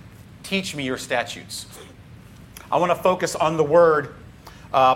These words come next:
portion, but before I do, I want you to understand what this passage is. It is a beautiful description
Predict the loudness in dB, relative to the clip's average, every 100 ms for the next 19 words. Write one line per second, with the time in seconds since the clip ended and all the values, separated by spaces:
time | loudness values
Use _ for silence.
0 | 0 0 0 0 -4 -4 -6 -6 0 2
1 | 2 0 2 2 2 -2 -4 -4 -4 -4
2 | -6 -4 -4 0 0 0 -16 -4 -2 -2
3 | -8 0 2 2 -2 -8 -10 -6 0 0
4 | 0 -6 -16 -20 -20 -20 -20 -6 -2 0
5 | 2 0 0 -4 0 0 0 -2 0 -4
6 | -8 0 0 2 -4 -4 -4